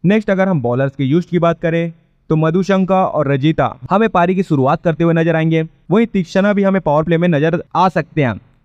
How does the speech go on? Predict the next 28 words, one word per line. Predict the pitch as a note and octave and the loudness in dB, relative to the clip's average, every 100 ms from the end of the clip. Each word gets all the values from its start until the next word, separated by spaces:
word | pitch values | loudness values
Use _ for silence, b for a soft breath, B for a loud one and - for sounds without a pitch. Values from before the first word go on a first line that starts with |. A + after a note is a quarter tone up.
| - | -2
वहीं | F3+ E3 | 0 0
अगर | C3+ | -2
डेथ | B2+ F3 | 0 0
ओवर | F#3 F3+ | 0 0
की | F3+ | 0
बात | E3+ E3+ | 0 0
करें | F3+ F3 | -2 -2
तो | D#3 | -2
रजिता, | C3 C3+ F3 F3 E3+ F3 | -2 0 -2 0 -2 0
करुणा | F3+ G3+ G#3+ | 0 2 2
रत्ने | F#3+ F3 F3 D#3 | 0 -2 -4 -2
और | D3+ | -2
मधुशंका | C3 A2+ A#2+ D#3+ E3 E3 | -2 -2 -2 0 0 0
हमें | D#3+ F3+ | 0 0
नजर | F3 D#3+ | 0 0
आने | C#3 C3+ | 0 0
वाले | C3 A#2+ | -2 -4
हैं। | F#2+ - _ | -8 -12 _
नेक्स्ट | F#3 A3 G#3+ | 0 2 0
अगर | G#3 A3 | -2 -2
हम | G3+ | -2
प्लेयर्स | C#3 D3+ F3 | -2 0 0
के | E3 | -2
बैटल | A2+ A2 D#3+ F3 | -4 -4 0 0
की | E3 | 2
बात | D#3+ D#3 | 0 0
करें | E3 E3 | -2 0
दोस्तों, | D3+ D#3+ | -2 -2